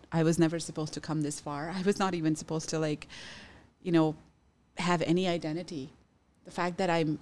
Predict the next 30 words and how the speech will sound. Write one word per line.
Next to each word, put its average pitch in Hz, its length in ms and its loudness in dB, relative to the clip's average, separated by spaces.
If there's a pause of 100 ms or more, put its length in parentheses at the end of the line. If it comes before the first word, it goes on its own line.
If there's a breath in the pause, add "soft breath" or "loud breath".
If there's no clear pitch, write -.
able 170 280 0
to 175 140 0
do 147 180 2
this, 202 300 4
like, 160 160 -2
this 165 300 0
is 160 240 2 (240)
proof - 400 -2
that 160 200 0 (1040 loud breath)
no 196 160 2
matter 202 260 6
what 175 240 4
you 180 60 0
go 165 200 0
through, 151 460 -2 (200)
when 165 180 2
you 196 180 6
believe 185 300 6
in 160 120 0
yourself, 151 600 -6 (220 soft breath)
you 160 280 0
will 170 340 4
find 156 380 0
the 151 40 -4
people 147 440 -4
who 156 120 -4
will 139 140 0
believe 92 320 -6
in 87 100 -8
you. 71 240 -14